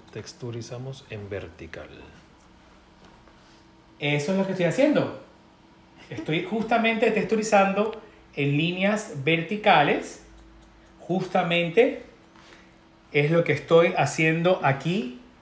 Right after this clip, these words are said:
Speaker 2: Ya lo que me falta es esta sección. Siempre por lo general hay que texturizar para quitarle un poquitico de peso en esta parte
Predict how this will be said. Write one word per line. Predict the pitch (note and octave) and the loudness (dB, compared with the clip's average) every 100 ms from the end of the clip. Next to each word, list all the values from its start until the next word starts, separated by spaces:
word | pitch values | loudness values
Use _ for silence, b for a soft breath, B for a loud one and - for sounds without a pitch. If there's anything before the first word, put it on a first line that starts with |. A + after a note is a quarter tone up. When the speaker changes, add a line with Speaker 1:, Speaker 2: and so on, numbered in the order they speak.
| - - - - | -20 -20 -18 -4
Speaker 2:
Ya | C3+ C3+ | 0 0
lo | C3+ | 0
que | |
me | B2+ | -4
falta | A#2+ C#3 C3+ | -2 -2 0
es | A#2 - B2+ | -2 -2 -6
esta | - C3 | -4 -6
sección. | A#2 - F3+ B3+ D4+ - - - - _ _ _ _ b b b b _ _ _ _ _ - | -8 -2 2 2 0 -8 -20 -20 -20 _ _ _ _ b b b b _ _ _ _ _ -20
Siempre | - D#3 D#3 D#3 | -2 0 2 2
por | D3+ | 2
lo | C#3 | 0
general | B2+ B2 B2+ B2+ D#3 F#3 - - _ - | -2 -4 0 2 0 -2 -10 -20 _ -6
hay | C#3 C3+ | -4 0
que | D#3 | -2
texturizar | D3+ - C#3 B2 B2 D#3 D3+ | -2 -4 -6 -6 -2 -2 0
para | C#3+ B2+ | -4 -4
quitarle | B2+ - D3 E3 | -4 -2 0 -2
un | D3+ | -4
poquitico | E3 D#3 - G3+ G3+ - - C#3+ | -8 -10 -14 -12 -12 -8 -2 -2
de | C3+ | -2
peso | - D#3+ D#3 D3+ E3 E3+ B B B B - | -2 -2 0 0 0 -2 B B B B -10
en | C#3 | -6
esta | C#3+ D#3+ D#3 | -4 -2 0
parte | F3+ E3+ D3 D3 D3+ - | 2 2 4 2 2 0